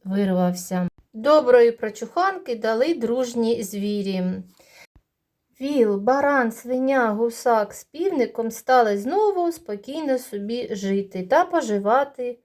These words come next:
в хаті. От і казки кінець.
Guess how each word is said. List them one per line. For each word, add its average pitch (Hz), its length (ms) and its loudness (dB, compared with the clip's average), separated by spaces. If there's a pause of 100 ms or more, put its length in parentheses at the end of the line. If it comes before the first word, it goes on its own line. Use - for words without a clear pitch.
(340)
в - 100 -20
хаті. 180 640 -10
От 302 180 -4
і 392 60 0
казки 269 520 -2
кінець. 220 800 -12